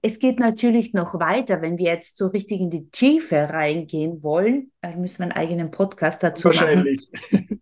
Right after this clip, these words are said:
Speaker 1: Wenn wir verräterische Signale beachten wirklich und wir möchten wirklich sowas wie Lügen, Schwindeln oder Flunkern erkennen und in einem Gespräch beobachte ich, dass jemand permanent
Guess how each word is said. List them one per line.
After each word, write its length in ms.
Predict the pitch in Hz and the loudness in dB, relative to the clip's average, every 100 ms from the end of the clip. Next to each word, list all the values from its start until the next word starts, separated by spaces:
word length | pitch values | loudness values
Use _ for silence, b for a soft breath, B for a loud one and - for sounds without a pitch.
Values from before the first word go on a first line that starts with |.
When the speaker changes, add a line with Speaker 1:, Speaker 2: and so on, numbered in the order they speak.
| - | 2
Speaker 1:
Wenn 200 | 196 202 | 4 6
wir 120 | 202 | 6
verräterische 960 | 196 208 190 196 311 - 254 247 233 233 | 6 4 6 6 4 4 2 2 2 0
Signale 760 | 220 220 208 185 170 190 202 202 | -2 -4 0 2 2 2 2 0
beachten 760 | 190 - 147 147 - 143 135 131 | -2 -4 -6 -10 -12 -8 -4 -4
wirklich 680 | 127 - - 92 - - - | -4 -4 -4 -4 -8 -6 0
und 360 | 151 143 151 | 2 2 0
wir 80 | 160 | 0
möchten 400 | 170 175 - - | 4 4 4 0
wirklich 260 | 185 190 185 | 0 0 0
sowas 320 | 185 170 - | 0 -2 -2
wie 80 | 170 | -4
Lügen, 480 | 160 180 226 220 190 | 0 4 4 4 2
Schwindeln 440 | - 202 202 196 | 0 0 0 0
oder 220 | 185 165 | -2 -4
Flunkern 500 | - 190 196 190 175 | -2 0 0 0 -4
erkennen 600 | 160 - 214 240 170 127 b b b _ _ _ - | -4 -2 4 6 4 2 b b b _ _ _ 0
und 180 | 196 | 2
in 200 | 208 190 | 2 2
einem 520 | - 208 277 330 311 277 | 2 4 4 4 2 0
Gespräch 920 | 262 226 - 226 214 208 160 147 - | -2 -2 -6 -2 2 2 0 -4 -2
beobachte 800 | 202 - 247 233 180 156 - 165 | 0 2 0 0 -2 -4 -8 -6
ich, 300 | - 160 - | -6 -8 -6
dass 180 | 190 | -4
jemand 400 | - 202 208 202 | 0 0 0 -4
permanent 840 | - 226 302 339 262 214 180 156 - | -6 -6 -2 0 2 2 0 -4 -10